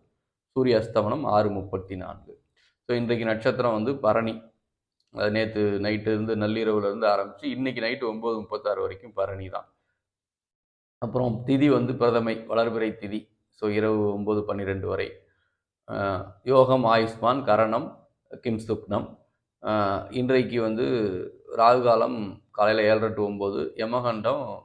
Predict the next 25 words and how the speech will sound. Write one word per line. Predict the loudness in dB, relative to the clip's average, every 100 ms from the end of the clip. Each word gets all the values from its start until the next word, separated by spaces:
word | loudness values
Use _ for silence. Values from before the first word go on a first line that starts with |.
| _
காலையில | -4 -2 0
பத்தரை | -2 -2 -4
to | -6 -8
பன்னெண்டு, | -8 -6 -8 -10 _ _ _ _
குளிகை | 0 2 2 0 -8 -20 _ _
ஒன்றரை | -6 0 2 2
to | 0 -2
மூணு | -4 -4
அ, | -2 -4 -6
மதியானம். | -10 -6 -4 -6 -8 _ _ _ _ _ _ -2
சுபகோரைகள் | 2 6 6 6 6 6
ஆறு | 8 6
to | 2
ஏழு, | 0 0 -2 -6 -10 _ _ _ _
பகல் | 2 4 2
ரெண்டு | 2 0 -2
to | -4
நாலரை, | 0 0 0 0 0
இரவு | 0 0 0 -4
ஒன்பது | -4 -6 -6
to | -10
பன்னிரெண்டு, | -12 -12 -12 -10 -8
அந்த | -8 -8
மாதிரி | -10 -10
இருக்கு. | -14 _